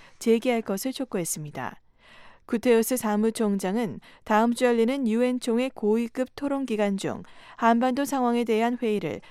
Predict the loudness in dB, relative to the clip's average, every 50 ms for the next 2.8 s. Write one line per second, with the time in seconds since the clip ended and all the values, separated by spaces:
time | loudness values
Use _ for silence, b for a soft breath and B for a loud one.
0 | B B -4 -2 0 0 0 0 0 -2 -2 -4 -6 -6 -6 -6 -4 -4 -4 -4
1 | -4 -4 -4 -4 -2 -2 -2 -2 -2 -4 -4 -4 -6 -6 -6 -6 -6 -6 -6 -6
2 | -6 -6 -6 -6 -6 -6 -6 -8 -8 -10 -10 -10 -8 -8 -10